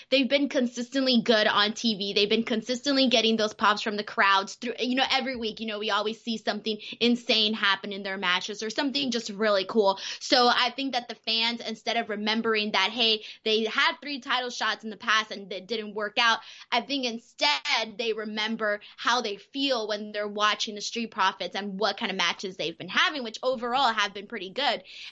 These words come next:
And so that's why I think, like, hey, they got this pop. And it's funny 'cause for a second, it took me aback. It took me a few seconds to say,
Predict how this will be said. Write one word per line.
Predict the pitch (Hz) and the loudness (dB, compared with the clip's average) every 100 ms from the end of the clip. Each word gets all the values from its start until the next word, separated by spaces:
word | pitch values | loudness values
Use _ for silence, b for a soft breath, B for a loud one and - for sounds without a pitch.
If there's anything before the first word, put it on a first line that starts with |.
| - | 2
And | 285 277 269 | 4 4 0
so | - 302 269 240 | -4 -4 -2 0
that's | 254 330 - | 2 2 -2
why | 285 269 208 | -6 -4 -2
I | 240 269 | -2 -4
think, | 247 226 220 | -10 -12 -8
like, | 214 | -8
hey, | 220 247 | -4 -4
they | 220 240 | -4 -2
got | 247 247 | 0 0
this | 220 - | -2 -12
pop. | - 359 320 | 2 2 2
And | 285 | -4
it's | 262 | -8
funny | - 427 | -4 -4
'cause | 415 - | -4 -8
for | 277 | -8
a | 240 | -8
second, | - 330 320 262 233 | 0 -2 0 -8 -4
it | 262 262 | -4 -4
took | 370 | -10
me | 330 254 | -6 -6
aback. | 220 214 180 208 | 0 2 2 -2
It | 240 | -10
took | 302 | -8
me | 277 339 | -8 -8
a | 240 - | -8 -8
few | 269 277 | -6 -6
seconds | - 226 240 294 294 285 - B B | 0 0 2 -2 -4 -4 -14 B B
to | 277 | -8
say, | 240 269 269 | -2 2 4